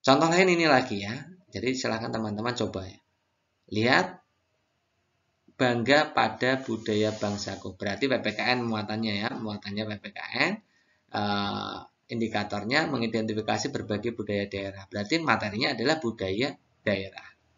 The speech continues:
Nah, kalau peta persebaran suku bangsa Indonesia berarti masuknya di I P S, teman-teman. Gitu ya.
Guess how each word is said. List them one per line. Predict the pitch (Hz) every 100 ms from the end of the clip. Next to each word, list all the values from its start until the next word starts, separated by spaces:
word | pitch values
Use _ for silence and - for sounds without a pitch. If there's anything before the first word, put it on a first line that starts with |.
| _ _ _ _ _ _ _ _ _ _ - -
Nah, | - - - -
kalau | 147 156
peta | 180 180 190 185
persebaran | - - 160 165
suku | 170 180 185 160
bangsa | 151 160
Indonesia | 156 151 185 -
berarti | 107 110
masuknya | 151 135 - 147
di | - 135
I | 135
P | 127 - - 143 139
S, | - -
teman-teman. | 120 113 110 110 107 104 _ _ _ _
Gitu | 113
ya. | 104